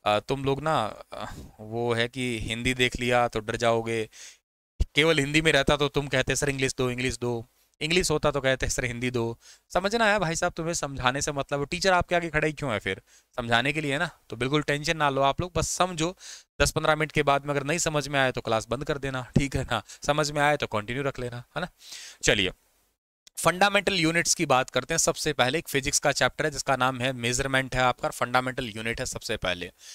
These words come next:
बहुत ईजी वाला सेक्शन है, इसमें सारे आपको देखो मैंने इनको सबको पढ़ा है, मैंने आपको एक दिन किताब रिकमेंड की थी, ठीक है ना। अभी तो खैर वक्त नहीं है उस किताबों को पढ़ आपके पास में लेके आओ करो, लेकिन उसमें से बस समरी आपको मैं बता रहा हूँ ये,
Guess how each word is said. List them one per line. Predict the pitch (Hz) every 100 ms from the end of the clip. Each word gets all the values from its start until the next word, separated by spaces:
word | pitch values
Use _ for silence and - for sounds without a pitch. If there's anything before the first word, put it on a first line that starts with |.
| - _ -
बहुत | 190 - 170
ईजी | 185 220
वाला | 208 196
सेक्शन | 180 180 - 196
है, | 180 - _
इसमें | - 202 196
सारे | - 160 165 190
आपको | 170 - 175
देखो | 175 208
मैंने | 180
इनको | 190 190
सबको | 196 202 190 214
पढ़ा | - 117 131
है, | 98 104
मैंने | 143
आपको | 160 -
एक | 170
दिन | 160 170
किताब | - 175 175 190 165
रिकमेंड | 147 170 190 196
की | 165 123
थी, | 120 180 - - -
ठीक | - 170
है |
ना। | 110
अभी | 95 123
तो | 143
खैर | 165 170
वक्त | 160 170 165
नहीं | 156 180
है | 156 160
उस | 143
किताबों | 147 131 131 139
को | 135
पढ़ | 131 131 131
आपके | 127 - 139
पास | - 131 -
में | 131 - - -
लेके | 131 135
आओ | 131 131
करो, | 131 175
लेकिन | 180 165
उसमें | 165 180
से | 175 185
बस | 180 -
समरी | - 175 208 226
आपको | 180 - 170
मैं | 160 147
बता | 131 120
रहा | 139
हूँ | 131 135
ये, | 147